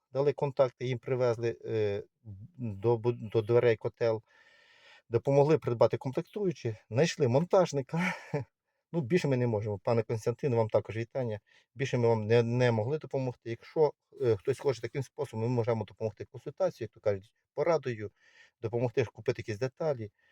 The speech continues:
До речі, оце, що ми, е, паяли, е, таку розпаючку ми присилали, ну, не це, а те, що на котлові насос, там із, е, термостат димогазів,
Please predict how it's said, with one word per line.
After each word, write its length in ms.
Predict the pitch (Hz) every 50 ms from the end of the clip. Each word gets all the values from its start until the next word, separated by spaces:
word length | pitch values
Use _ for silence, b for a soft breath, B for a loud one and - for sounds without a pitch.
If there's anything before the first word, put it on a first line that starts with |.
| b b b _ _
До 180 | 139 120 143
речі, 220 | 151 170 143 - 151
оце, 280 | 139 - - 160 139
що 120 | - - 123
ми, 200 | 127 127 131 - 131
е, 220 | 123 110 107 107
паяли, 480 | 101 - 131 131 127 131 120 117 120 110 123
е, 80 | 113
таку 220 | - - - - 127
розпаючку 600 | 123 117 - _ - 175 165 135 - - - - 110
ми 80 | 107
присилали, 480 | - - - - 117 104 95 98 113 135
ну, 140 | 131 139 156
не 100 | 147 139
це, 240 | - - 117 101 -
а 180 | - 110 107
те, 180 | 107 - 139 123
що 120 | - -
на 120 | 120 117 110
котлові 440 | - - 123 - 117 107 98 104 101
насос, 540 | 104 107 107 _ - 175 156 - - - _ _ _ _ _ _ _ _ _ _ _ _ _ _ _ _ _
там 200 | - 98 98 113 - _
із, 520 | 113 107 104 104 101 98 92 92 92 95
е, 400 | 95 92 92 92 92 90 90 92 -
термостат 460 | _ 110 101 107 110 - - 120 107 95
димогазів, 800 | 107 104 107 110 113 123 160 160 143 123 110 - 110 107 98